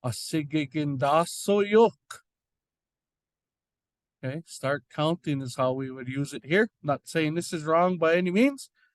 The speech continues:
but we're using it today. So a sigagindaso.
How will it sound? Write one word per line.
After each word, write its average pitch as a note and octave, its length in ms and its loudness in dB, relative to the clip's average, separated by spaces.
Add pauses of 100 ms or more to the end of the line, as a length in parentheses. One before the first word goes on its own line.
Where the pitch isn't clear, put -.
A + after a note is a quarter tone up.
(440)
but D3+ 160 -2
we're F#3 100 2
using A3+ 400 2
it G#3+ 160 -6
today. G3+ 440 6
So D3 340 -2
a D3 80 -4 (1300)
sigagindaso. F#3 1120 2